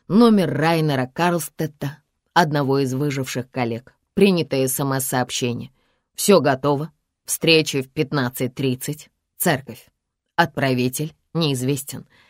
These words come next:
Сообщение принято в пятницу в четырнадцать ноль три».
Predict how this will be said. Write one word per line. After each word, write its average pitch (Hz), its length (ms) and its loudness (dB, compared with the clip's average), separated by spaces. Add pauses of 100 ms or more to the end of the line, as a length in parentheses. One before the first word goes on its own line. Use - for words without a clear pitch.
(240)
Сообщение 175 680 2
принято 139 460 -2
в - 80 -10
пятницу 160 560 -2
в - 80 -8
четырнадцать 135 800 -4
ноль 127 160 -2
три». 120 280 -10